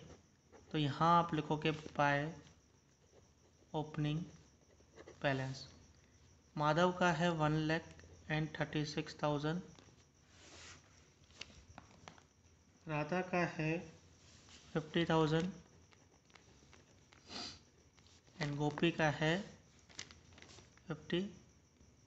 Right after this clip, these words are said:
फ़ोर थाउजेंड। क्लियर? और यहाँ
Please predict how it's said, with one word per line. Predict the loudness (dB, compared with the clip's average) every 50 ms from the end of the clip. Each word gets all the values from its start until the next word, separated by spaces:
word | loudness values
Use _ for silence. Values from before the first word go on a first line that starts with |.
| -20 -8 -4
फ़ोर | 0 0 0 0 0 0
थाउजेंड। | -2 0 0 0 0 -2 -2 -2 -4 -8 -12 -14 -14 -16 -18 -20 -20 -20 -20 -20 -20 -20 -20 -20 -20 -20 -8
क्लियर? | -4 -2 0 0 0 0 -2 -4 -10 -20 -20 -20 -20 -20 _ -18 -18 -18 -16 -18 -20 -18 -20 -20 -20 -20 -20 -20 -20 -20 -20 -20 -20 -20 -20 -20 -20 -20 -20 -20 -20 -20 -20 -20 -20 -20 _ _ _ _ _ -20 -20 -20 -20 -20 -18 -18 -18 -18 -18 -20 -20 -20 -20 -20 -20 -20 -20 -20 -20 -20 -20 -20 -20 -20 -20 -20 -20 -20 -20 -20 -20 -20 -20 -20 -18 -10 -4
और | -2 0 0 0
यहाँ | -2 -4 -10 -12 -12 -10 -8 -6 -2 -2 -2